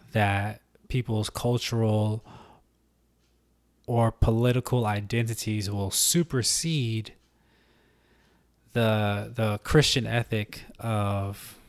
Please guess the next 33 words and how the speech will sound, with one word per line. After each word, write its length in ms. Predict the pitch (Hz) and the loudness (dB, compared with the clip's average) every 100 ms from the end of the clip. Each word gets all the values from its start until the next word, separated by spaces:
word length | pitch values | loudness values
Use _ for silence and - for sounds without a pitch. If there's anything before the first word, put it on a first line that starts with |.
| - 110 | -16 0
loving 340 | 120 113 110 | 2 4 2
our 80 | 104 | 0
neighbors 520 | 104 104 110 113 - | 0 -2 -4 -6 -4
and 140 | 107 101 | -4 0
having 260 | 110 101 | 0 0
compassion 600 | 104 101 - 98 - 104 - - - - - - - - - - | -2 -2 -2 -2 -4 -6 -10 -18 -20 -20 -20 -20 -20 -20 -20 -20
for 200 | - 110 | -2 0
others. 200 | 98 104 | 2 0
Compassion 480 | - 120 135 127 117 | 2 4 4 4 0
that 100 | 104 | -2
leads 240 | 110 107 | -2 0
us 400 | 104 101 - - - - - _ _ _ - | 0 -2 -2 -6 -12 -20 -20 _ _ _ -2
not 200 | 113 107 | -2 0
just 240 | 110 - | -2 0
to 140 | 101 | -2
feel 460 | 95 - 175 190 160 | -4 -2 4 6 6
for 260 | - 107 101 | 4 0 2
them, 300 | 101 98 98 - | 0 -2 -4 -4
but 160 | 110 | -2
to 160 | - 123 | -2 -8
act 540 | 113 113 107 - - - _ - - - - - - - - _ _ _ | -2 0 0 -2 -12 -14 _ -20 -20 -20 -20 -20 -20 -20 -20 _ _ _
on 180 | 113 107 | 0 2
their 380 | 104 101 98 95 - - - - - _ _ _ - | 2 2 2 -2 -8 -20 -20 -20 -20 _ _ _ -6
behalf, 800 | - 101 104 95 95 107 - - - | -2 0 0 -2 -2 -6 -14 -16 -6
to 120 | 113 | -4
advocate 580 | 104 110 107 117 110 110 | 2 2 2 -4 -8 -6
for 140 | 107 | -4
them, 100 | 101 | -4
to 140 | 101 | -2
stand 340 | - - 107 104 | -2 0 0 0
up 100 | 104 | -4
for 200 | - 98 | -6 -4
them, 280 | 101 98 | -2 -2